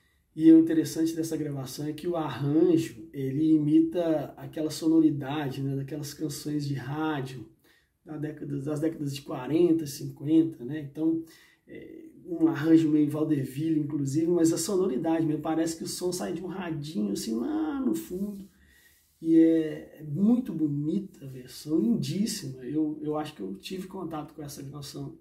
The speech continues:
A I Love You Porgy eu já conhecia pela versão da Marisa, enfim. Mas a,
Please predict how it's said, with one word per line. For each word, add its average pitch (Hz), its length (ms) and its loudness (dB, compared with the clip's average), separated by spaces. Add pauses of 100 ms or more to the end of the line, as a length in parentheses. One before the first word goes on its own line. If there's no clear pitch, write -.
(560)
A 139 300 -4
I - 20 2
Love 156 300 2
You - 80 0
Porgy 160 340 0
eu 180 80 4
já 185 140 0
conhecia 185 500 -6
pela 185 220 -8
versão 175 320 -10
da 175 80 -6
Marisa, 160 580 -4
enfim. - 260 -4 (600)
Mas 147 920 -6
a, 143 540 -12